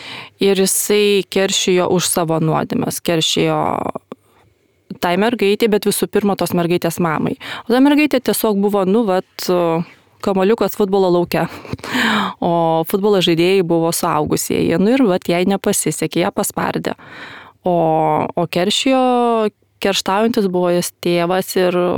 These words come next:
tas kerštas finale atsisuko prieš jį patį.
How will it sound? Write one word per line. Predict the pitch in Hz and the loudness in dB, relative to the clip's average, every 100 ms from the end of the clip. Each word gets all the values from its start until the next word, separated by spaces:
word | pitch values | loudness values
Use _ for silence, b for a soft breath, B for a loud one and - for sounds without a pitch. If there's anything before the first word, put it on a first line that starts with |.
| - - - - | -4 -8 -12 -8
tas | - 180 | -4 -2
kerštas | - 220 - 190 - | -2 -2 -2 -4 -2
finale | 196 185 190 185 | -2 0 0 -2
atsisuko | - 185 - 185 | -4 -4 -2 -4
prieš | 180 180 170 - | -4 -2 -2 -2
jį | 180 | -2
patį. | - 156 - - | -2 -6 -6 -12